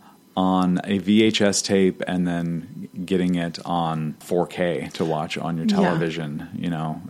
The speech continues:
Speaker 1: um, that to me is the difference
Speaker 2: I
Speaker 1: from an
Speaker 2: absolutely
Speaker 1: audio
Speaker 2: agree.
Speaker 1: sense.
Speaker 2: Yeah.
Speaker 1: We sat and compared track by track, piece by piece, original C D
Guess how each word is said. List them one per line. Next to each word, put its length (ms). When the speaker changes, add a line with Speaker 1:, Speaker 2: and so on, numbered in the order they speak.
Speaker 1:
um, 600
that 280
to 80
me 180
is 140
the 80
difference 560
Speaker 2:
I 140
Speaker 1:
from 120
an 60
Speaker 2:
absolutely 380
Speaker 1:
audio 240
Speaker 2:
agree. 100
Speaker 1:
sense. 520
Speaker 2:
Yeah. 300
Speaker 1:
We 160
sat 300
and 160
compared 600
track 300
by 120
track, 460
piece 200
by 180
piece, 580
original 800
C 300
D 440